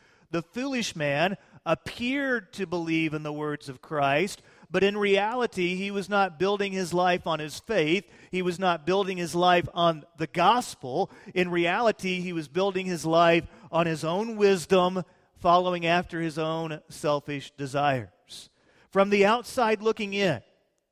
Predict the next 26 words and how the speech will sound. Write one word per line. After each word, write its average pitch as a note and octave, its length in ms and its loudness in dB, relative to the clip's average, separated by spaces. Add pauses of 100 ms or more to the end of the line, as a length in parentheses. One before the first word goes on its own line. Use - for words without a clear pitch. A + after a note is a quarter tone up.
(300)
their E3+ 220 0
lives E3+ 440 4
looked F3 320 -4 (140)
very D3+ 300 -2
similar D#3+ 500 -8 (800)
until D3+ 680 0 (380)
the C#3+ 100 -6
rain C3+ 460 -6
came. - 480 -18 (880)
Now, F3 80 0
Jesus F#3+ 340 -2
doesn't E3+ 300 0
exactly D#3 420 0
say D#3+ 460 2 (260)
what D#3+ 220 -4
the D3+ 80 -6
rain D#3+ 340 0
is D#3 140 -4
supposed D#3 500 -6
to D#3 300 -4
symbolize. D#3 920 0
It C#3 140 -4 (320)
may E3 200 2
have D3+ 120 2
been D3 200 -2
sickness. - 880 -6